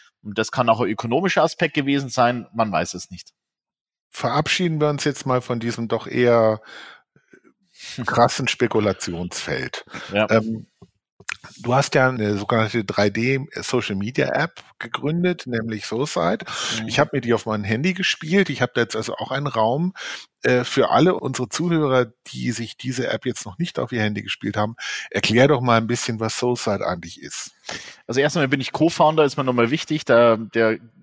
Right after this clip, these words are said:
Speaker 1: geistige Vater ist Alexander Büchler, langjähriger Geschäftspartner von mir, haben schon einige Unternehmen erfolgreich entwickelt und verkauft. Äh, ich habe jetzt nur die Ehre, mit dir den Podcast durchzuführen.
Speaker 2: Mhm.
Speaker 1: Also Soulside, ähm,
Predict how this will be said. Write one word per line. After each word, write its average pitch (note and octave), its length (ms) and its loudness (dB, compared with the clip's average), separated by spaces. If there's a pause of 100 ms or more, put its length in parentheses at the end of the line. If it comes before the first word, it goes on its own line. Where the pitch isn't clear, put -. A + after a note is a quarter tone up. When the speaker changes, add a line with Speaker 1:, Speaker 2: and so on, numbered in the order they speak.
Speaker 1:
geistige B2+ 480 2
Vater B2+ 320 2
ist - 100 -4
Alexander A2 480 0
Büchler, D3 500 2 (160)
langjähriger A#2+ 600 2
Geschäftspartner C3+ 800 -2
von C3 160 -8
mir, C3+ 240 0 (420)
haben A#2 140 2
schon A#2+ 160 -4
einige A#2 420 0
Unternehmen A2+ 440 -6
erfolgreich A2 600 -2
entwickelt A2+ 460 -6
und A2+ 200 -12
verkauft. A2+ 600 2 (420)
Äh, A2+ 240 6
ich A#2 140 -4
habe A2+ 120 4
jetzt - 140 -2
nur B2+ 80 -2
die A2 180 -2
Ehre, A2+ 220 4
mit G#2 160 -8
dir A2 80 0
den G2 160 -2
Podcast - 480 -6
durchzuführen. F#2+ 680 -6 (360)
Speaker 2:
Mhm. A2 120 -4
Speaker 1:
Also G#2+ 140 0
Soulside, C#3+ 880 2 (160)
ähm, C#3 440 0